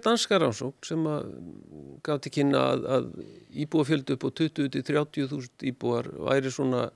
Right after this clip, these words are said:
kjörstærð og þá erum við kannski með Akureyri sem besta dæmi um það hér. Það sem flækir þetta aðeins og af því við,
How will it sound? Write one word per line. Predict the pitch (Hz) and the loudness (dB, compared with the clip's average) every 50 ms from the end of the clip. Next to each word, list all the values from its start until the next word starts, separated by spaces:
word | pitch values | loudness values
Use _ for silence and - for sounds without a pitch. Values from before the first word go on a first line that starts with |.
| _ _ _ _ _ _ _ _ _ - | _ _ _ _ _ _ _ _ _ 0
kjörstærð | - 170 180 - - - - 117 117 156 - - _ _ _ _ - _ _ _ _ _ _ - | 2 4 4 4 2 2 0 0 0 -2 -6 -16 _ _ _ _ -20 _ _ _ _ _ _ -14
og | 73 69 117 | -14 -10 -2
þá | - 127 | 2 4
erum | 135 139 135 127 127 131 | 4 6 6 6 4 4
við | 131 123 - | 4 2 0
kannski | - 127 120 - - 123 | -2 -2 -2 -2 0 0
með | 123 123 120 117 - | 2 2 2 2 2
Akureyri | 113 131 123 - 135 120 120 120 120 123 | 2 0 2 2 2 2 2 0 -2 -2
sem | 120 117 | -4 -4
besta | - 120 - - 120 | -4 -6 -6 -8 -6
dæmi | - - 117 117 117 117 | -4 -2 -2 -2 -2 -4
um | 113 | -6
það | - 123 120 117 110 | -8 -10 -12 -12 -12
hér. | 123 123 - _ _ _ _ _ _ _ _ _ _ _ _ _ _ _ _ _ _ _ _ _ - | -14 -14 -16 _ _ _ _ _ _ _ _ _ _ _ _ _ _ _ _ _ _ _ _ _ 0
Það | 190 196 185 - | 2 4 4 4
sem | 170 - | 2 2
flækir | - 190 214 233 - 254 220 | 4 4 4 4 2 -2 0
þetta | 196 - 170 | 2 2 4
aðeins | 135 127 120 139 | 4 2 2 0
og | 143 131 90 - - - | -2 -2 -2 -6 -8 -8
af | - 151 160 - | -6 -6 -2 0
því | 185 170 170 | 2 2 2
við, | 170 104 - | 2 0 -2